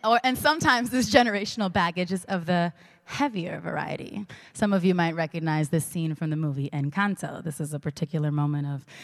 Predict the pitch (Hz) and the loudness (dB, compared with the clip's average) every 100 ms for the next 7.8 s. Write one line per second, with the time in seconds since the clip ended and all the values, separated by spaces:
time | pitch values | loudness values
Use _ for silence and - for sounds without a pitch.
0 | - - 165 - 156 147 151 139 143 - | -8 -4 -2 0 0 0 -2 -2 -4 -2
1 | 147 139 139 - - - 151 143 156 254 | -2 0 -2 -8 -10 -2 0 2 4 4
2 | 240 220 165 135 143 139 156 233 214 208 | 4 2 -4 -6 -6 -4 0 0 0 -2
3 | 185 165 156 147 - 143 135 147 143 139 | -4 -4 -6 -8 -8 -10 -10 -8 -8 -8
4 | - 160 180 160 196 220 349 240 185 160 | -4 -4 -2 -2 -2 -4 -4 -4 -4 -2
5 | 202 220 320 311 254 - - - - - | -2 0 0 0 -4 -8 -12 -14 -16 -20
6 | _ _ _ _ _ - - - - _ | _ _ _ _ _ -18 -18 -20 -20 _
7 | 180 302 392 - 170 - - | -2 0 0 -2 -10 -10 -16